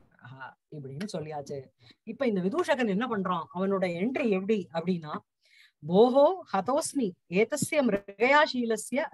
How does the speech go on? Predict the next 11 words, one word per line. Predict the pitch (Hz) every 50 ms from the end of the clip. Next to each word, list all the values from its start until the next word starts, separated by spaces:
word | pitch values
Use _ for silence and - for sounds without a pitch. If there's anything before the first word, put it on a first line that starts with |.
| 175
ராஜ்ஞः | 165 156 185 233 220 220 269 277 262 277 302 359 330 196 151
வயஸ்ய | 156 170 208 254 269 - - 330 302
பாவேன | 220 196 175 160 160 170 170 190 240 269
நிர்மிண்ணः. | 214 170 160 196 254 269 254 226 185 143 147 147 160 165 151 143 _ _ _ _ - - _ _ _ _ _ _ _ _ _ _
So, | - 247
நான் | 233 202 180 196 240 277
ஹதோஸ்மி | 247 185 185 262 294 302 294 285 - 247 208
என்ன | 185 185 208 254 277
அப்படின்னா, | 247 208 196 208 220 254 285 294 254 220 214 240 247 _ _ _ _ _ _ _ _ -
நேத்து | 160 175 220 240 247 _ - 254 220 214
நாங்க | - 185 185 196 196